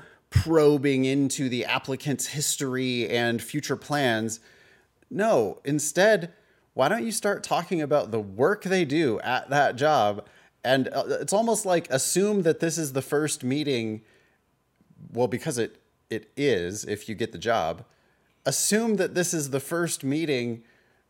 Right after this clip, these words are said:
of your job there, and you're, you're there to learn, like, how can I help? What are you guys working on? What are we gonna be doing together? What important projects do you have coming up?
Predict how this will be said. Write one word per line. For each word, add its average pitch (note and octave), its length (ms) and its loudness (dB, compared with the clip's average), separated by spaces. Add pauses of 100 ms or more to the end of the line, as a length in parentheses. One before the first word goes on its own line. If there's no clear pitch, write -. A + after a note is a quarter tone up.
(300)
of D3 320 2
your C#3+ 260 2
job D3 440 2
there, G2+ 540 2 (760)
and D3 260 2
you're, D3+ 380 -2
you're D3+ 180 0
there F#3 300 6
to - 160 0
learn, D#3 400 4
like, B2 340 2 (140)
how F#2 200 0
can A#2+ 160 -2
I A#2+ 120 2
help? C#3+ 320 0 (240)
What G2 220 -4
are G#2+ 80 2
you A2 180 -4
guys A#2+ 240 4
working B2+ 340 -4
on? E2 280 -6 (120)
What G#2 200 -2
are A#2 80 0
we A2+ 120 -4
gonna A#2+ 220 0
be A#2+ 120 -4
doing C3+ 300 0
together? F2 560 -4 (380)
What A2 240 2
important D#3 500 0
projects D3+ 480 2
do A2+ 120 -8
you G#2+ 120 -4
have F#2+ 260 0
coming F#2+ 320 -6
up? C#2 280 -8